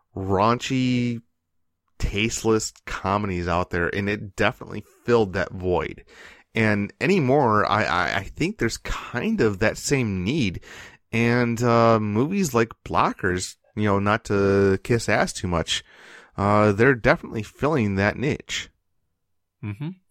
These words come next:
Speaker 2: I did watch that. I enjoy me some Leslie Mann, so
Speaker 1: Yes.
Speaker 2: I had
Speaker 1: Yeah,
Speaker 2: to watch
Speaker 1: Leslie
Speaker 2: it.
Speaker 1: Mann, I think, is one of the great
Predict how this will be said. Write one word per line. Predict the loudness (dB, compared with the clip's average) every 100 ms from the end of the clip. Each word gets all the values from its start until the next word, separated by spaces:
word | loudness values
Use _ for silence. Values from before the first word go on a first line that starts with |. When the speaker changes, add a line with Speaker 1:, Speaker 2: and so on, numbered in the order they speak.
| _ _ _ -4
Speaker 2:
I | 0 0
did | 0 -2 -2 0
watch | 0 -2 -4
that. | -2 -2 -4
I | -2 0
enjoy | 0 -2 -2 -2
me | -2
some | -6 -6 -6
Leslie | -8 -8 -8
Mann, | -4 -4 -6 -10
so | -6 -2 0 0 2
Speaker 1:
Yes. | 2 0 -2 -6
Speaker 2:
I | -2
had | 2
Speaker 1:
Yeah, | 4
Speaker 2:
to | 4
watch | 4 4
Speaker 1:
Leslie | 2
Speaker 2:
it. | 4
Speaker 1:
Mann, | 4 4
I | 2
think, | 0 -4 -2
is | -2
one | -2
of | 0
the | 2 2 2
great | 0 0 2 2